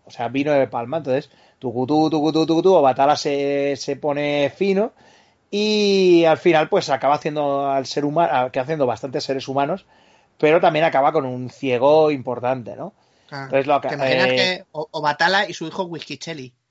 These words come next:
Speaker 1: Whisky Chelly, ¿no? El, <laughs>
Speaker 2: El hijo
Speaker 1: saca,
Speaker 2: se llama
Speaker 1: saca
Speaker 2: Whis-, Whis-, Whisky Chelly, tío.
Speaker 1: Sí. Así que al
Speaker 2: Eh,
Speaker 1: final,
Speaker 2: esto
Speaker 1: pues
Speaker 2: lo, lo hemos hablado alguna vez. ¿Saca
Speaker 1: Sí.
Speaker 2: el Whisky Chelly? ¿Tú
Speaker 1: Es que
Speaker 2: crees que... es el Whisky Chelly o, o alguien
Speaker 1: Yo
Speaker 2: a quien
Speaker 1: creo que
Speaker 2: llama Chelly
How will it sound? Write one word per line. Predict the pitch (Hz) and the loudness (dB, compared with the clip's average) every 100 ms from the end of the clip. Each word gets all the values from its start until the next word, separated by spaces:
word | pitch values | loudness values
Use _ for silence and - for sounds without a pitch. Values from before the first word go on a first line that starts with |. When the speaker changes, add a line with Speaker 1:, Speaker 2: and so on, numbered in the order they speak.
| _ _ | _ _
Speaker 1:
Whisky | 147 147 151 | -6 -6 -6
Chelly, | - 156 156 131 | 0 2 2 0
¿no? | 151 | -4
El, | 160 135 | -6 -6
<laughs> | 139 - - - | -10 -10 -4 -4
Speaker 2:
El | 160 | 0
hijo | 202 | 0
Speaker 1:
saca, | |
Speaker 2:
se | 165 | 2
llama | 170 | 0
Speaker 1:
saca | 180 170 | -2 -4
Speaker 2:
Whis-, | - - 180 - | -10 -12 -12 -4
Whis-, | 190 - | -4 -6
Whisky | 180 - 151 | -14 -10 -8
Chelly, | - 175 143 | -4 -4 -4
tío. | 151 139 - 202 | -8 -10 -8 -8
Speaker 1:
Sí. | 175 196 202 - - - - 196 - - - - | -8 -10 -14 -16 -14 -16 -16 -18 -18 -20 -20 -6
Así | - 196 - 185 | 2 2 2 2
que | 185 | 2
al | |
Speaker 2:
Eh, | 151 | 2
Speaker 1:
final, | 170 170 | 2 2
Speaker 2:
esto | |
Speaker 1:
pues | 185 190 | 2 0
Speaker 2:
lo, | 269 | 0
lo | 165 | -4
hemos | 196 233 | -6 -6
hablado | 247 240 | -2 -2
alguna | 185 151 | -2 -2
vez. | 202 - _ 143 123 | -4 -6 _ -20 -18
¿Saca | - 170 247 | -8 -6 -4
Speaker 1:
Sí. | 247 | -4
Speaker 2:
el | |
Whisky | 226 - 160 | -6 -8 -12
Chelly? | - 156 208 330 _ _ _ _ _ _ _ _ _ - | -10 -8 -8 -12 _ _ _ _ _ _ _ _ _ -10
¿Tú | 180 | -8
Speaker 1:
Es | - | -4
que | |
Speaker 2:
crees | 220 233 | -2 -2
que... | - 214 | 0 -2
es | 196 - | -2 -8
el | 165 170 | -10 -10
Whisky | - 156 175 - - 165 | -14 -4 -4 -4 -10 -12
Chelly | - 175 233 302 - | -4 -4 -2 -6 -10
o, | - 156 147 143 | -8 -4 -4 -4
o | 139 139 135 135 | -4 -4 -4 -4
alguien | - 175 220 | -2 0 2
Speaker 1:
Yo | 196 | 0
Speaker 2:
a | |
quien | 202 165 | -2 -2
Speaker 1:
creo | |
que | |
Speaker 2:
llama | 165 156 151 | -2 -2 -4
Chelly | 180 170 156 139 | -4 -2 -4 -8